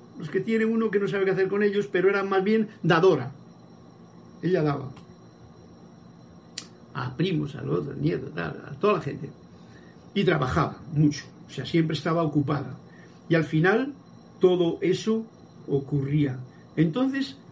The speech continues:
eh, se fue desprendiendo de toda la cultura. Yo hablaba muchas veces con ella y ella me comprendía y teníamos conversaciones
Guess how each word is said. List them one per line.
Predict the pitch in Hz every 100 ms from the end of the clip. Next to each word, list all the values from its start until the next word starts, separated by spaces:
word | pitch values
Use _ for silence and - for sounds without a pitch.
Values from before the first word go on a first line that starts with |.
| - - -
eh, | 180 180 180 - -
se | 160 - 190
fue | - 247 285
desprendiendo | 269 214 - 175 156 160 190 180 143
de | 135 139
toda | 135 208 208 175
la | 147 131
cultura. | 147 127 147
Yo | 139 175
hablaba | 170 175 165
muchas | 156 220 214
veces | 165 156 151
con | - 143
ella | 156 143
y | 131
ella | 151 170
me | 160
comprendía | 147 131 127 135 143 208 196 180
y | 147
teníamos | 147 165 165
conversaciones | 156 151 147 143 165 147